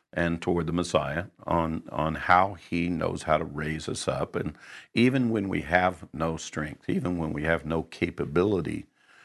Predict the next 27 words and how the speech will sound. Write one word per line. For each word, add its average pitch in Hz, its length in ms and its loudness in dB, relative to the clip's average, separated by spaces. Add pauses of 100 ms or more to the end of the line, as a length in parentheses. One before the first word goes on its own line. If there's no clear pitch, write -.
(280)
to 104 100 4
assist - 400 0
ourselves - 480 -2
in 73 100 -4
it, - 180 -10
somehow 82 680 0 (420)
he 85 140 2
finds 85 480 2
a - 40 -2
way 80 320 0
to 82 120 -4
do 80 240 2
it 73 180 -2 (500)
in 87 140 4
a 78 60 -2
kind 82 600 0 (120)
and, 80 580 0
um, 76 440 0 (420)
um, 76 300 -4 (380)
kind 85 320 2
way, 80 280 0 (640)
uh, - 140 -2
for 64 320 2
us. - 180 -10 (1200)
Um, 82 520 4
verse - 280 8
fourteen. 92 480 2